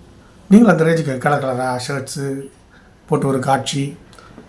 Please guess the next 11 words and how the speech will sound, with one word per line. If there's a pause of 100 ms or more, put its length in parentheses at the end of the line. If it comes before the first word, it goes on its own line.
(180)
அஹ்,
உங்க
படத்துலேருந்தே
நிறைய
காட்சிகளை
திருடி
திருடி
வேற
வேற (500)
இடத்துல
வச்சு,